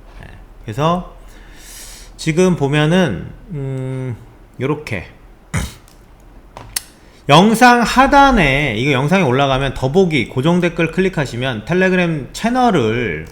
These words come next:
어, 주소가 나오는데 이거 클릭하셔서 구독을 하시면 들어올 수가 있어요.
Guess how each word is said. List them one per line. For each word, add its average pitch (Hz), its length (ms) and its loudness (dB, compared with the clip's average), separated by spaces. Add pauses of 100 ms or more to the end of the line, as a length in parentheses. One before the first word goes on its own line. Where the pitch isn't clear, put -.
어, 87 280 -14 (100)
주소가 165 280 -2
나오는데 110 300 -2
이거 117 180 -4
클릭하셔서 147 960 -2 (380)
구독을 175 360 2
하시면 170 240 0
들어올 156 240 0
수가 147 200 -6
있어요. 90 340 -10